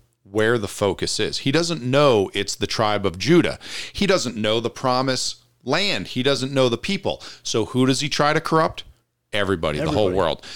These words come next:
Speaker 1: You got it. Then when he finds out it's from Abraham, he's like, "Okay, his descendants." Just his descendants in general. All of his descendants, they're gonna be where? Okay,
Speaker 2: <laughs> Yeah.
Speaker 1: great. So that's where we're gonna focus our attack.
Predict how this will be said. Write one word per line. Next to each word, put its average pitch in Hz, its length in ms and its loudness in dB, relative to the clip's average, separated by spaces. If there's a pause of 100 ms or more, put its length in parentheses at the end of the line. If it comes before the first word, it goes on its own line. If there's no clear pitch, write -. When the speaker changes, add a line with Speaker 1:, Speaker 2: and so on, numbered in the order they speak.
(160)
Speaker 1:
You 120 120 -4
got 107 180 0
it. 87 80 -6 (120)
Then 151 320 2
when 113 100 2
he 113 80 0
finds 113 380 -2
out 104 320 0
it's 110 140 -4
from 98 320 -4
Abraham, 98 800 0 (380)
he's 120 240 -2
like, 107 440 -2
"Okay, 123 520 0 (260)
his 165 320 2
descendants." 123 720 -2 (640)
Just 139 300 0
his 160 240 2
descendants 131 540 -2
in 104 160 -2
general. 113 480 0
All 147 280 4
of 175 100 -2
his 170 200 2
descendants, 151 540 -2
they're 110 140 -2
gonna 117 140 0
be 110 120 -2
where? 131 420 2 (840)
Okay, 170 240 0
Speaker 2:
<laughs> - 20 -6
Yeah. 151 200 -4
Speaker 1:
great. 165 240 4
So 120 180 -2
that's 110 440 -2
where 123 140 6
we're 110 100 4
gonna 107 180 0
focus 110 400 0
our 98 120 4
attack. 95 400 -2